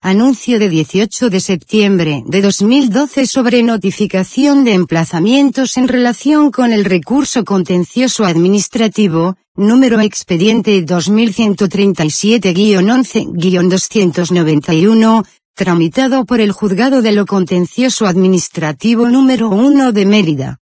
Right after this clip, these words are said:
Diputación Provincial de Badajoz. Tributos. Anuncio de veintiséis de septiembre de dos mil doce sobre delegación de funciones de gestión,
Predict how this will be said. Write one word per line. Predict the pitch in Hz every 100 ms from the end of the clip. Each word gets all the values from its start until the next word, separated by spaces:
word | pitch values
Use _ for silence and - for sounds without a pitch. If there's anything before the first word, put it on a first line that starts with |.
| _ _ _ _ _ _ _
Diputación | 185 180 - 170 180 175 - 262 220
Provincial | 269 214 240 - 254 254 208
de | 175
Badajoz. | 165 151 147 - 226 - _ _ _ _ _ _ _ _ _ _
Tributos. | - 175 170 190 135 131 131 - - _ _ _ _
Anuncio | 185 202 269 - 240 196
de | 185
veintiséis | 180 180 - 170 269 285 202
de | 220
septiembre | - 180 - 214 202 185 156 143 -
de | 190
dos | 196 185
mil | 208 277 254
doce | 240 294 277 254
sobre | 220 185 180
delegación | 165 156 156 160 - 220 254 269
de | 220
funciones | - 185 - 214 208 202 185 165
de | 156
gestión, | 190 - - 180 143 120